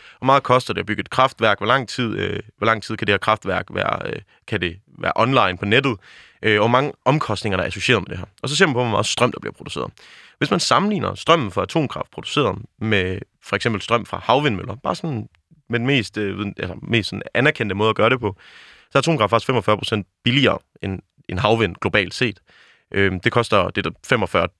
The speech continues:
dollars per megawatt, hvor, øh, havvind koster seksogtres dollars per megawatt, ifølge det internationale energiagentur. Så det er, hvis man spørger den, den førende institution på området om prisen på energikilder, så er, øh, atomkraft billigere end havvind og, og konkurrencedygtigt med, med, med landvind. Men når man hører den her med, at det er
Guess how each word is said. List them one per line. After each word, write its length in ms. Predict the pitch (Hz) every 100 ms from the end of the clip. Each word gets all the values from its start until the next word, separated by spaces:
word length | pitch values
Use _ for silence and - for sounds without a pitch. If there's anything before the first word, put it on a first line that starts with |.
| -
dollars 360 | 92 101 107
per 200 | - 98
megawatt, 480 | 107 101 107 90 87
hvor, 160 | - 95
øh, 140 | 90 90
havvind 340 | - 104 101
koster 240 | 95 98 -
seksogtres 560 | - 101 101 - 110
dollars 340 | - 92 95 95
per 120 | -
megawatt, 440 | 92 92 98 - -
ifølge 300 | - 156 165
det 80 | 123
internationale 560 | 113 120 92 104 95
energiagentur. 600 | 98 110 175 104 92 - -
Så 200 | - -
det 60 | -
er, 40 |
hvis 100 | 147
man 100 | 160
spørger 300 | - 165 139
den, 180 | 107 104
den 140 | 107
førende 360 | 101 127 131 139
institution 560 | 104 - 101 - 147 107
på 80 |
området 300 | - 110 110
om 80 | 92
prisen 280 | - 160 110
på 60 | 101
energikilder, 480 | 98 196 - 143 147 _ _ _
så 200 | - 117
er, 320 | 117 104 107 113 _ _ -
øh, 200 | 101 92
atomkraft 540 | - - 110 - 90 -
billigere 240 | 101 98
end 60 | 110
havvind 320 | 92 87 - _ _ -
og, 140 | 101 -
og 140 | 101
konkurrencedygtigt 720 | 107 95 87 98 107 - -
med, 100 | - -
med, 160 | 95 95
med 100 | 90
landvind. 280 | 90 98 101
Men 100 | 117
når 80 |
man 160 | 135 120
hører 200 | 123 143
den 140 | 131
her 80 | 107
med, 120 | 98
at 100 | 95
det 80 |
er 60 | -